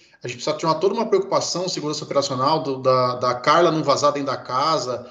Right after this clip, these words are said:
é, enfim, de toda a criação que foi feita ali para o jogo,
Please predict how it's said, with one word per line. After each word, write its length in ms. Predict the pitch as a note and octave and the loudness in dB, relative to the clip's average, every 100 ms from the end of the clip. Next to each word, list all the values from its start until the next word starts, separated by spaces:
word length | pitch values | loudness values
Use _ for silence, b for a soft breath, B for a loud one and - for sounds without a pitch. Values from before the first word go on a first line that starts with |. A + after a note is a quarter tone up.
| B B - | B B -6
é, 100 | B2+ D3 | -6 -4
enfim, 300 | D#3+ D#3+ C3 | -4 -2 -2
de 120 | B2 | -4
toda 200 | A#2 F#3+ | 2 4
a 40 | F#3 | 6
criação 500 | F3+ D#3+ - E3+ F#3+ | 4 4 2 -4 -4
que 60 | |
foi 100 | E3 | -8
feita 300 | D3+ D3+ C#3 | -6 -8 -4
ali 220 | C3 B2+ | -4 -4
para 300 | B2+ C#3+ D#3 | -2 2 2
o 160 | D#3 C#3 | 0 -4
jogo, 540 | A2+ B2+ D#3+ F3 A#2 | -6 -2 2 2 2